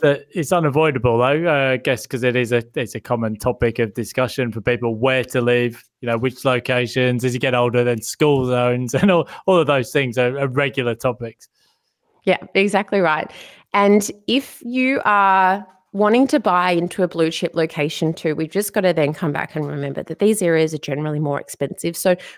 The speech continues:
Speaker 2: quite often I'm working with investors who will have a budget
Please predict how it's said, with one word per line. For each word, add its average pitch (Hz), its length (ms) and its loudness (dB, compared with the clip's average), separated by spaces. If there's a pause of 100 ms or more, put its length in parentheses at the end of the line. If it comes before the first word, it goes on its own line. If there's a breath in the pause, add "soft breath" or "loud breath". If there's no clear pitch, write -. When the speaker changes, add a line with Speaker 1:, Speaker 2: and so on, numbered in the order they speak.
Speaker 2:
quite - 220 0
often 220 300 2
I'm 180 180 2
working 175 380 2
with 143 120 0
investors 151 680 0 (400 soft breath)
who 233 140 6
will 233 140 6
have 220 200 0
a 220 60 2
budget 180 500 0